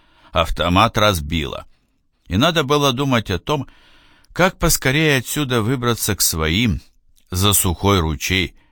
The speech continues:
чтобы еще и звания не потерять, и должности, и человеческого достоинства. "А ты, взводный, говорят, уже был в плену?" вдруг спросил Григорьев, будто читая по его лицу.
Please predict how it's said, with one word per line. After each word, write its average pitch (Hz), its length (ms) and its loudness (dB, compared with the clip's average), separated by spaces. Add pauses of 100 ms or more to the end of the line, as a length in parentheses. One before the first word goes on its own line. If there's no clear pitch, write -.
(200)
чтобы 92 320 0
еще 92 220 2
и 101 100 2
звания 85 580 2
не 85 140 2
потерять, 85 720 -2 (500)
и 208 160 0
должности, 151 960 0
и 98 300 0
человеческого 101 840 -2
достоинства. 80 880 -6 (1200)
"А 76 180 -4
ты, 151 200 -2
взводный, 151 560 -2
говорят, 143 520 -2
уже 135 320 -2
был 110 360 -2
в 143 100 -12
плену?" 117 560 -2
вдруг 85 300 -4
спросил 82 480 -4
Григорьев, 80 640 -2 (480)
будто 92 360 -2
читая 92 520 0
по 85 160 -4
его 82 260 0
лицу. 78 440 -6